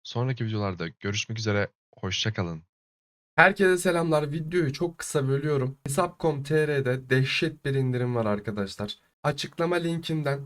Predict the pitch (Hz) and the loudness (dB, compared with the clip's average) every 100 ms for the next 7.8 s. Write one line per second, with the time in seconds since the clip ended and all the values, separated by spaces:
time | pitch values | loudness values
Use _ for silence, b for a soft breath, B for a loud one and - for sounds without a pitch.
0 | - _ _ _ _ 170 160 156 156 160 | -12 _ _ _ _ 0 0 2 2 2
1 | 156 147 135 139 - - _ _ _ _ | 2 0 -2 -2 -8 -16 _ _ _ _
2 | _ _ - 123 139 180 180 160 160 165 | _ _ 0 2 2 0 -2 -2 0 2
3 | 156 - 135 139 143 156 151 151 - 110 | 2 0 0 0 0 0 0 -4 -6 -2
4 | 117 139 139 151 113 110 113 - 120 135 | 0 0 0 -2 -2 -2 -6 -4 -2 -2
5 | - 160 131 120 113 110 131 139 131 123 | -4 -6 -4 -2 0 0 -2 -4 -4 -4
6 | 120 127 123 123 117 120 117 120 107 107 | -2 0 0 -2 -2 -4 -6 -6 -4 -4
7 | 101 104 104 - 117 131 - | -4 -4 -4 -4 -6 -8 -10